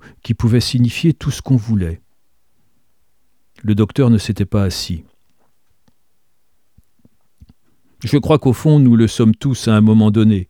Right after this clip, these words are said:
ou, si vous préférez, au moment où nous sommes visés. » Il toussa dans son mouchoir, qu'il regarda avec inquiétude,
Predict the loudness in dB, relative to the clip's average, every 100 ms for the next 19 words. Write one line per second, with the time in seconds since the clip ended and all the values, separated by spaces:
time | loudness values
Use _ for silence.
0 | -4 0 0 0 -2 -2 -2 -4 -4 -2
1 | -2 -2 -8 -16 0 2 4 4 2 2
2 | 2 2 2 2 2 2 -2 0 -2 -4
3 | _ _ _ _ _ _ _ _ _ _
4 | _ _ _ _ _ _ _ _ _ _
5 | _ _ _ _ _ -4 -4 -2 -2 0
6 | 0 0 0 0 -2 -4 -4 -4 -8 _
7 | _ _ -12 -4 -2 0 0 2 0 0
8 | 0 -2 -2 -6 -2 -2